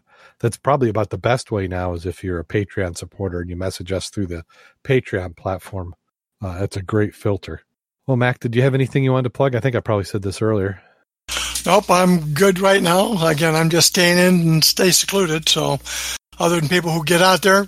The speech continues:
Speaker 2: just stay safe. And then
Speaker 1: Okay.
Speaker 2: the side note is, after we finish, I'd be curious if the people still online, what do they think of U F Os? I'd like to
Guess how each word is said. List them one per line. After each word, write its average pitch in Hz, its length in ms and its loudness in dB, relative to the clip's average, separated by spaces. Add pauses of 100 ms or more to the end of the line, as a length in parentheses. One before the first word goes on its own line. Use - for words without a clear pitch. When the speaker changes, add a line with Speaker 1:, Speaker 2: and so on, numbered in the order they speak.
(120)
Speaker 2:
just 180 240 4
stay 180 220 4
safe. 202 480 2 (460)
And 156 160 0
then 156 200 0
Speaker 1:
Okay. 117 280 -6 (400)
Speaker 2:
the - 80 -6
side 196 260 4
note 175 220 0
is, 147 140 0
after 175 300 0
we 151 120 -6
finish, - 680 -2
I'd 208 140 0
be 185 120 2
curious 202 420 4
if 160 120 -2
the 156 80 -14
people 180 300 0
still 170 240 2
online, 165 500 2 (600)
what 214 100 0
do 196 60 4
they 220 160 2
think 185 200 0
of 170 100 -4
U 180 180 2
F 151 120 0
Os? 143 300 2
I'd 147 180 0
like 165 200 0
to 139 200 -6